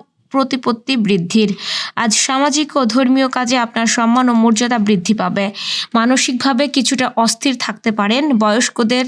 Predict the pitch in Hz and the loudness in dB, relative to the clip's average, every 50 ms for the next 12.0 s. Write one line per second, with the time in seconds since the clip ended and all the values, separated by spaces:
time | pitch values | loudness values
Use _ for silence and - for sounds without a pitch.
0 | 269 262 - - - - - - - 220 202 220 233 247 247 - - - 269 262 | -6 -10 -12 -14 -14 -14 -14 -6 -2 0 2 2 2 0 -4 -6 -4 -2 0 0
1 | 262 247 208 220 240 220 208 - 247 214 - 220 208 208 247 285 311 302 - 240 | 0 0 2 2 2 2 2 0 -2 0 0 0 0 0 0 0 -2 -2 -2 0
2 | 233 240 247 254 254 - - 269 262 262 254 262 247 247 240 233 - 220 208 226 | 0 2 2 0 0 0 -2 -2 -2 -2 -2 0 0 0 0 0 0 0 0 0
3 | 262 254 - - - 277 - 240 214 208 214 214 214 240 233 233 - 254 247 - | -2 -2 -2 -4 -6 -4 -2 0 0 2 2 2 2 0 -4 -2 -4 -4 -2 -2
4 | - 226 214 - 240 220 214 208 214 214 226 226 226 226 220 220 _ - 269 233 | -4 -4 -2 0 2 4 4 4 2 2 0 -2 -2 -2 -4 -4 _ -4 -4 -2
5 | 214 180 - - 202 175 175 170 185 180 175 - - - - - - - - - | -2 -4 -2 -2 -2 0 0 -2 -2 -4 -4 -6 -8 -8 -8 -8 -8 -10 -8 -4
6 | - 233 240 254 269 277 262 302 294 294 - 285 254 233 262 254 233 220 214 214 | 0 2 2 4 4 2 2 0 -2 -2 -2 -4 -2 0 0 0 0 0 0 2
7 | 226 247 269 269 254 226 226 208 190 190 185 190 180 - 240 220 220 220 190 165 | 2 2 2 2 2 2 2 2 2 0 0 0 0 0 0 2 2 2 0 0
8 | 165 165 170 175 190 196 196 196 190 _ _ _ _ _ _ - - 247 233 - | 0 0 0 0 0 0 0 -2 -4 _ _ _ _ _ _ -4 -2 -2 -2 -2
9 | - - - 285 294 294 302 320 330 349 302 311 277 262 262 294 285 262 294 277 | -4 0 0 0 2 2 2 0 0 0 0 -2 -2 -2 -2 -2 -2 -2 -2 -2
10 | 269 302 285 - 285 277 233 208 226 240 240 226 269 302 277 254 247 233 - - | -2 -2 -2 0 0 2 2 4 4 4 4 4 4 4 4 4 4 2 2 0
11 | - 277 277 262 - 226 208 202 220 208 202 190 180 170 170 170 175 165 - | 0 0 0 0 0 0 2 2 2 2 2 2 0 0 0 0 0 0 -2